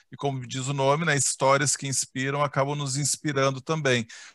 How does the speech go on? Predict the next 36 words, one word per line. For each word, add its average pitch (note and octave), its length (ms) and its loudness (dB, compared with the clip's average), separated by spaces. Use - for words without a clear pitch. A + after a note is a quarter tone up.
Tem E3 160 -2
pelo G#3+ 240 2
do-, F#3+ 300 2
pelo F#3+ 200 6
menos A3+ 360 2
dois, D#3+ 520 6
assim, D#3 300 0
muito F3+ 320 0
marcantes, D3+ 540 4
né? A#2 120 2
Ou D#3 160 4
três, C#3+ 380 4
né? A2+ 120 0
O A2+ 100 4
do, A#2+ 320 -2
o C3 40 0
do C3 220 -4
Matsu. C#3+ 560 2
O F3 40 -2
Matsu F3+ 340 2
já B3 100 4
tem B3+ 120 -2
uns A3 140 2
quatro G#3 400 6
teds, C#3+ 580 2
mais B2 220 0
ou B2 60 2
menos, A2+ 320 2
né? G#2+ 140 4
Por, A2+ 280 -4
espalhados A2 560 2
por B2 180 -2
aí, G2 160 0
que - 140 -10
eu C3+ 100 -2
saiba. G2+ 540 2